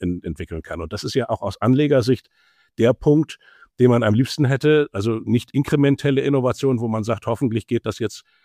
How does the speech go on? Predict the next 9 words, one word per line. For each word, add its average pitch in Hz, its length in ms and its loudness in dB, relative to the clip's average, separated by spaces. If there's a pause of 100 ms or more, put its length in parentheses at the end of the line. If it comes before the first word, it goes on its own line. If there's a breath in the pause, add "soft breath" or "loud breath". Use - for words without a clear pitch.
(120)
schön 160 460 8
gemütlich 127 600 2
so 123 200 0
weiter, 131 440 0
sondern 123 520 -4
wann 120 360 0
explodiert 113 640 -2
dann 101 180 0
wirklich 107 420 -4